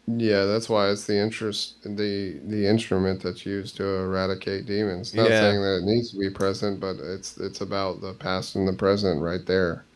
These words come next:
Speaker 2: Yeah, I've ki-, I fe-, I feel a pull to get one for some reason.
Speaker 1: I would.
Speaker 2: Yeah, I'm, I'm definitely thinking about it.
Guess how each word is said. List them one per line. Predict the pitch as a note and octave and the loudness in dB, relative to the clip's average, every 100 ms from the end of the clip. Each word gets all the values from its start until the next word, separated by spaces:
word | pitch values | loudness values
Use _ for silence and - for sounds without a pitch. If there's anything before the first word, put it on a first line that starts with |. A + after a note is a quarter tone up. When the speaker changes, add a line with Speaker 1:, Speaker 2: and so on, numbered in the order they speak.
| - | -2
Speaker 2:
Yeah, | A2 A2 G#2 F#2 | 2 4 2 -2
I've | G#2 A2 | 0 0
ki-, | C#3 | 2
I | B2+ A#2+ | 2 2
fe-, | A2+ D3 | 0 0
I | A#2+ | 2
feel | A#2 D#3 E3+ | 2 2 2
a | C3 | 2
pull | - C3+ C#3 | 2 2 4
to | A2 | 2
get | G2 B2 | 2 2
one | G2 G#2 G2 | 2 0 -2
for | - | -6
some | G2 G#2+ G2+ | -6 -2 0
reason. | G2 F#2+ G2 F#2 _ _ _ _ _ _ _ _ _ - - - - _ _ _ _ - - | 0 0 -4 -8 _ _ _ _ _ _ _ _ _ -20 -20 -20 -20 _ _ _ _ -20 -16
Speaker 1:
I | F2+ | -8
would. | A#2+ G#2 G2 - - - - | -4 -4 -4 -8 -20 -20 -4
Speaker 2:
Yeah, | G#2+ G#2+ G#2 G2+ - | 2 4 4 0 -6
I'm, | A#2+ A2 - _ - | -8 -8 -14 _ -10
I'm | - G#2+ | -6 0
definitely | A#2 - G#2+ | 0 2 -2
thinking | G2 G#2+ G2 | 0 0 0
about | F#2+ F#2+ | 2 2
it. | G2 | 2